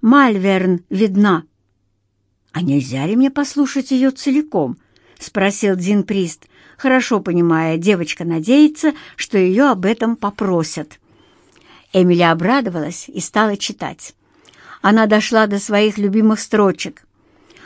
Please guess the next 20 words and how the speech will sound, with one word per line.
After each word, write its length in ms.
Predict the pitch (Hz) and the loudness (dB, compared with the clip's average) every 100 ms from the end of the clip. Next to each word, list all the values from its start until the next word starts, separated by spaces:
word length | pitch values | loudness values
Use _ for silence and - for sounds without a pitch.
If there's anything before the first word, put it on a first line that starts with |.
| - - | -6 4
«У 140 | 233 | 4
бухты 800 | 226 330 330 - - 285 277 302 - | 6 6 4 0 0 2 2 -2 2
на 180 | 233 | 4
груди 520 | 233 226 226 190 269 277 | 4 2 0 4 4 4
камея, 800 | - 226 220 233 240 190 156 - _ _ _ _ - - _ _ | 0 2 4 4 4 2 -4 -16 _ _ _ _ -20 -20 _ _
из 260 | 247 214 202 | 4 4 2
вод 340 | 220 359 320 | 4 4 2
встал 560 | - - 277 269 262 _ | -10 -4 2 2 2 _
остров, 760 | 254 262 226 - - 156 147 _ - - | 4 4 4 -6 -10 -12 -12 _ -18 -10
зеленея». 960 | 165 185 226 247 254 240 190 175 160 _ _ _ _ _ _ _ _ _ - | 0 2 6 8 8 6 0 -6 -16 _ _ _ _ _ _ _ _ _ -6
Прочитав 720 | 170 - 156 - 160 202 - | -4 -4 -8 -2 -2 -2 -4
их, 260 | 269 - - - - - | -6 -8 -20 -20 -20 -4
она 260 | 185 226 | 0 0
покосилась 760 | 262 254 226 208 226 220 208 - | -2 -2 -2 0 2 2 -2 0
на 180 | 202 202 | 0 0
Дина. 520 | 185 196 170 156 160 _ _ _ _ _ _ - | -4 -4 -2 -4 -8 _ _ _ _ _ _ -6
Восхищается 960 | 185 - 190 - - 180 240 240 - | -4 -4 -6 -6 -2 0 0 -4 -2
он 200 | 277 180 - _ | -2 -2 -8 _
или 200 | 190 180 | -2 0
нет? 400 | 190 185 147 - | 2 2 0 -8